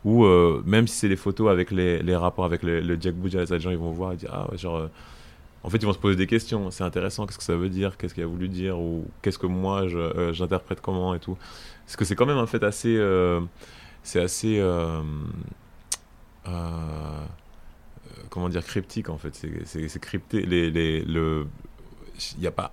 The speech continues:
un message, c'est genre, euh, il y a, on va dire, une mé-, une espèce de métaphore, euh, visuelle un peu, euh, pas claire et qui peut être interpréta-, interprétée de mi-, de, de plein de façons.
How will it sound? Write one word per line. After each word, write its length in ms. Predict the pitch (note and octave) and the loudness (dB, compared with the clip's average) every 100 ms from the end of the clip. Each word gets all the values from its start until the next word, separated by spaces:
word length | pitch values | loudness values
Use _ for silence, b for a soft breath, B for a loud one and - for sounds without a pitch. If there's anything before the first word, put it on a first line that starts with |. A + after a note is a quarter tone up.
| - | -4
un 100 | G2 | 0
message, 520 | G2 F#2 A2 G#2+ F#2 | 0 0 0 0 -2
c'est 120 | - | -6
genre, 260 | E2 E2 D#2+ | -2 0 0
euh, 120 | D#2+ B B B - F#2+ | -2 B B B -18 -8
il 80 | |
y 80 | F2+ | -2
a, 600 | E2 D#2+ D#2 D#2 D#2+ D#2+ - - - - - - - - | 0 2 0 0 -2 -4 -8 -18 -20 -20 -20 -20 -20 -8
on 60 | F2+ | -4
va 100 | F2+ | -2
dire, 280 | F2 E2+ E2 | 0 0 0
une 160 | E2+ E2+ | -2 0
mé-, 140 | F2+ - | 0 0
une 80 | G2 | -6
espèce 240 | - G2 | -2 -2
de 80 | E2+ | 2
métaphore, 640 | F2+ - F#2 - G2+ F2 | 0 2 -2 0 0 2
euh, 100 | E2 E2 | 0 0
visuelle 480 | E2 F2 F2 G2 | -2 -4 0 0
un 100 | F#2 | 0
peu, 400 | D#2+ G2 F#2 F2 E2 B B B B - | -2 -2 0 0 -2 B B B B -4
euh, 320 | E2 E2 D#2+ D#2 | -2 0 -2 -2
pas 120 | F#2 | -4
claire 560 | F2+ G#2 G#2 A#2 F2+ - - - - F2+ | -2 0 2 2 -2 -10 -20 -20 -14 -4
et 260 | F2 E2+ - | -2 -2 -4
qui 120 | - | -8
peut 100 | - | -2
être 120 | F#2 F#2 | 0 0
interpréta-, 480 | F2 - - F#2 E2+ - - - | -4 -6 -2 -2 -2 -8 -12 -6
interprétée 400 | G2+ F#2+ G#2 F#2+ | -4 -2 0 2
de 60 | |
mi-, 120 | F#2 | 0
de, 220 | F2 F2 D#2+ | 0 -2 -2
de 160 | E2 | -4
plein 200 | F2 G#2 | -2 -2
de 60 | G2 | 0
façons. 320 | - F#2+ A2 | -2 -2 -6